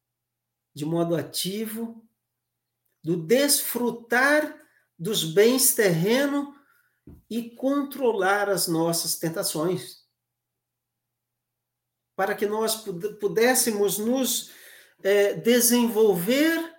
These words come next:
a nossa razão, a nossa inteligência, controlando as nossas tentações.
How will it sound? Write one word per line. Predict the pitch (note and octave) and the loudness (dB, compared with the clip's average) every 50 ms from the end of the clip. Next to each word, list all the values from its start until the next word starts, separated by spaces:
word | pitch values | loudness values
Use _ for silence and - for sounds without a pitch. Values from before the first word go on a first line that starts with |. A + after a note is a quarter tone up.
| _ _ _ _ _ _ - | _ _ _ _ _ _ -4
a | G3 G3 | -4 -2
nossa | G#3 G#3 G#3 A3+ B3+ C#4+ D4+ D4 - - D#3 | -2 0 2 2 4 4 2 0 0 -2 -2
razão, | C#3 - G3+ E3+ C3+ C3 E3 F3+ F3 D#3 B2+ A2+ G#2+ - - _ _ _ | -2 -2 -2 -2 2 4 6 6 6 6 4 0 -4 -10 -18 _ _ _
a | - E3 | -8 -6
nossa | E3 F3+ G#3 B3 C4+ C4 C4 A#3 | -4 -2 0 0 0 -2 -2 -4
inteligência, | G#3 F3+ - G3 F#3+ F#3 E3 C3+ A#2+ B2+ E3+ G#3+ B3 C#4+ C#4+ C#4+ - - D#3 A#2+ A#2 - - - _ _ _ _ | -4 -4 -2 0 0 0 -2 -4 -2 0 0 2 2 2 2 0 0 -2 -4 -6 -8 -14 -20 -20 _ _ _ _
controlando | - C4 D4 C#4+ C#4+ - C4 B3+ A#3 A#3 A#3 B3+ C#4+ D#4+ F4 D#4+ D4+ B3 | -2 0 0 0 0 0 2 2 2 4 4 4 4 4 2 0 0 -2
as | G3 E3+ - | -2 -2 -2
nossas | F3 D#3+ D#3+ E3 - - - C#3 - - | -2 -4 -4 -4 -4 -6 -8 -10 -10 -10
tentações. | - - B2+ - B2+ - - C3+ A#2+ A2 G#2+ - - - | -12 -12 -12 -10 -10 -10 -10 -10 -12 -14 -14 -16 -16 -18